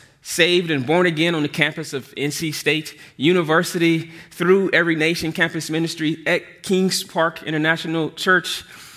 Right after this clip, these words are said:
What am I saying here? I am saying that basically I, I am family. I am born and bred here at Grace Covenant Church. I am you and you are me and we are family, right?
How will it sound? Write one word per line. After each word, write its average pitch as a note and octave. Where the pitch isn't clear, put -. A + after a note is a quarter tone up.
What F3+
am G#3+
I G3
saying G3
here? D3
I C#3+
am D#3+
saying D3+
that C#3
basically D#3
I, F3+
I D#3+
am D#3
family. D#3
I D3+
am C3
born G3+
and C3
bred D#3
here D3
at C3
Grace C#3
Covenant C3+
Church. -
I E3+
am G3
you G3+
and E3
you G#3
are G3+
me G3+
and E3+
we A3
are F#3
family, G#3+
right? F#3+